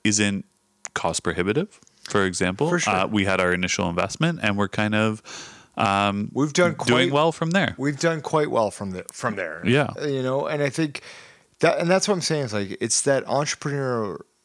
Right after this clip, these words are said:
Speaker 2: um, mindset that says not necessarily, like, "Hey, we have a product and we've gotta go hard at it," is, like,
Speaker 1: Right.
Speaker 2: th-, we've talked about this from the very beginning. Every season we have a conversation,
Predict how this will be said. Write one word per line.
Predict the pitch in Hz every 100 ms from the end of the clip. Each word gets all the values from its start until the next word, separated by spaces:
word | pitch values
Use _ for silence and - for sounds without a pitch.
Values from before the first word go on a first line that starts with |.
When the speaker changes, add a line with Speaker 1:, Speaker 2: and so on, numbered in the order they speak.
| -
Speaker 2:
um, | 110 98 95 95 104 175 _ - - _ _
mindset | 120 131 147 175 175 - 82 71 80 -
that | 101 101
says | 131 117 - -
not | 156
necessarily, | 170 - - 147 131 127
like, | 117 107 95 - - - - _ _
"Hey, | - 156 147 120 107 - - _ _ _ _ _ _ _ _ _
we | 110 120 123
have | 123 120
a |
product | 107 - 139 143 143 131
and | 107 117 107
we've | 95
gotta | 110 101
go | 92 90
hard | - 117 160 143
at | 82 76
it," | 78 80 -
is, | 104 104
like, | 117 101 -
Speaker 1:
Right. | 90 87
Speaker 2:
th-, | - -
we've | 151 185 -
talked | 185 165
about | 160
this | 123
from | - 127
the | 104
very | 104 110
beginning. | 101 98 98 90
Every | 117 143 147
season | - 123 113 113
we | 104
have | 101
a |
conversation, | - 98 98 95 90 90 - 95